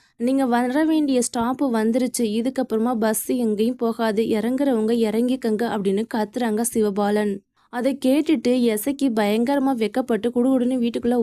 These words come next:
ஓடுறாங்க. அப்பதான் முத்துப்பாண்டியும், "ச்சே, வந்து ரொம்ப நேரம் ஆயிருச்சோ, நம்மளையே கலாச்சிட்டானே" அப்படிங்கிற மாதிரி இறங்கி வர்றாங்க. "என்ன ப்ரோ, உங்களோட நடவடிக்கை எல்லாமே டிஃப்ரெண்டா இருக்குது" அப்படின்னு சொல்றாங்க.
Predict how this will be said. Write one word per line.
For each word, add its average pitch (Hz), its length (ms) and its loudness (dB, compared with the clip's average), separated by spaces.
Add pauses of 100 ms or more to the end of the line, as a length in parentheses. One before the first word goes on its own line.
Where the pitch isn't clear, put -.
ஓடுறாங்க. 208 640 -2 (440)
அப்பதான் 247 580 2
முத்துப்பாண்டியும், 233 760 0
"ச்சே, 262 200 0
வந்து 220 320 0
ரொம்ப 240 260 2
நேரம் 269 280 0
ஆயிருச்சோ, 208 600 0 (340)
நம்மளையே 247 460 2
கலாச்சிட்டானே" 226 600 0 (100)
அப்படிங்கிற 226 420 0
மாதிரி 208 300 0
இறங்கி 220 320 0
வர்றாங்க. 208 680 0 (400)
"என்ன 233 560 0 (100)
ப்ரோ, 233 340 2 (400)
உங்களோட 240 360 2
நடவடிக்கை 269 600 2
எல்லாமே 254 400 2
டிஃப்ரெண்டா 269 560 0
இருக்குது" 262 580 2 (140)
அப்படின்னு 220 380 2
சொல்றாங்க. 220 600 0